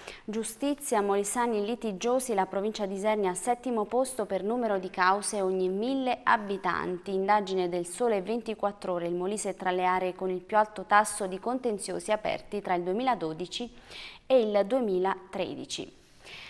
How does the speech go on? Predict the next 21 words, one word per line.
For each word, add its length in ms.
Associazione 720
Tedeschi, 560
un 80
aiuto 480
per 180
il 300
Camerun. 640
Sarà 280
possibile 760
contribuire 680
alla 120
raccolta 640
di 120
materiale 680
fino 320
al 120
venticinque 960
agosto. 680
La 260
Onlus 460
invierà 720